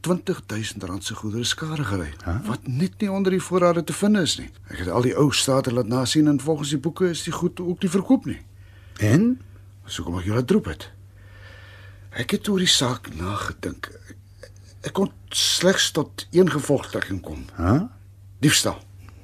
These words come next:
Speaker 2: Twintig duisend rand se voedselware. Ah, dis 'n groot klomp.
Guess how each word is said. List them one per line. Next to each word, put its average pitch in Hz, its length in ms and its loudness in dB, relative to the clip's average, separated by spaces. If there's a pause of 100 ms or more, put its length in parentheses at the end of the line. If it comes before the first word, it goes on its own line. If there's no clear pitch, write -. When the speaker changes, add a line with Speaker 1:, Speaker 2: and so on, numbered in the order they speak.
(720)
Speaker 2:
Twintig - 720 -2
duisend 120 460 -2
rand 135 340 -2
se - 140 -6
voedselware. 110 840 -2 (1300)
Ah, 117 340 -4
dis - 200 -2
'n - 40 -6
groot - 340 -4
klomp. - 500 -2